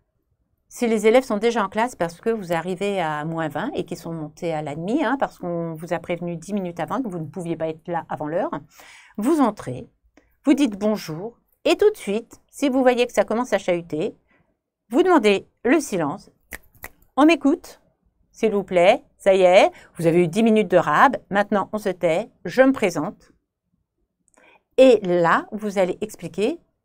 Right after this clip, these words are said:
votre nom, vous expliquez que vous êtes rempla-, que vous venez remplacer l'enseignante et que pendant la journée, vous avez un certain nombre d'apprentissages à leur proposer et que,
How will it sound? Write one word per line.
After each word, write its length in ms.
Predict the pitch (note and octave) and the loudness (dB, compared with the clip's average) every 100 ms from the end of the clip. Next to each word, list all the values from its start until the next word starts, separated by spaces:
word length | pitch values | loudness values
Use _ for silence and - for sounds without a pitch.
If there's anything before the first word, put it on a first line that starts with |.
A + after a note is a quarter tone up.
| _ - | _ -12
votre 240 | D3 D#3 | -8 -6
nom, 240 | D3+ A3+ - | -6 -6 -10
vous 160 | G3 G#3 | -10 -8
expliquez 380 | A3+ A3+ G#3+ - | -6 -4 -4 -4
que 240 | - D#4 | 0 0
vous 160 | C4 A#3 | 2 0
êtes 260 | G#3 _ _ - | 0 _ _ -14
rempla-, 420 | D#3 E3+ E3 D3+ - | -10 -8 -6 -6 -4
que 220 | - B3 - | 2 2 2
vous 140 | G3 | -2
venez 180 | F3+ F3 | -2 -2
remplacer 580 | D3+ G3 F#3 F3 D#3+ E3 | -2 -2 0 -2 -2 -2
l'enseignante 500 | D#3 C#3+ D3 D#3 G#3 - - - | -4 -6 -6 -6 -10 -16 -14 -6
et 80 | G#3+ | 2
que 80 | B3+ | 4
pendant 300 | B3+ A#3 G#3+ | 4 2 6
la 220 | A#3+ F4+ | 6 4
journée, 440 | A#3 G3 D3+ E3 - _ - | 0 -4 -6 -6 -14 _ 2
vous 80 | |
avez 180 | A3 A#3+ A#3+ | 4 4 4
un 160 | G#3+ | 0
certain 400 | G#3+ D4 D4+ C4 | 4 2 4 2
nombre 420 | A#3+ G3+ F#3+ F#3 F#3+ - F#3+ - _ | 2 -2 -2 -2 -4 -10 -10 -10 _
d'apprentissages 960 | B3 B3 B3+ B3+ A3 G3+ G3+ F3 D#3+ - - - | 6 8 6 2 -4 -4 2 2 2 -4 -16 0
à 80 | F3 | 4
leur 180 | F3 - | 4 0
proposer 880 | - - D4 A3+ E3+ D#3 C3 - - - - | -6 0 0 2 -4 -4 -10 -10 -14 -20 0
et 160 | A#3+ C4 | 2 2
que, 340 | G#3 F3 G3+ | 0 0 -2